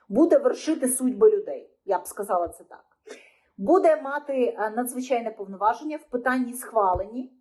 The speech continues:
або відмови наданні відсрочки всім, хто подасть таку заяву. Крім заброньованих, звичайно, органами влади, звичайно. Отож, уряд постановою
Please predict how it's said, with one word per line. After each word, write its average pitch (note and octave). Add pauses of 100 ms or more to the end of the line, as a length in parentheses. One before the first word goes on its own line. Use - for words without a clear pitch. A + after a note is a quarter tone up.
або A#3
відмови G3+ (160)
наданні G#3
відсрочки C4
всім, F4
хто C4+
подасть A#3+
таку G3
заяву. D#3+ (500)
Крім G4+
заброньованих, G#3
звичайно, F3 (560)
органами F3
влади, D3+ (200)
звичайно. E3+ (1400)
Отож, F4
уряд B3
постановою D4+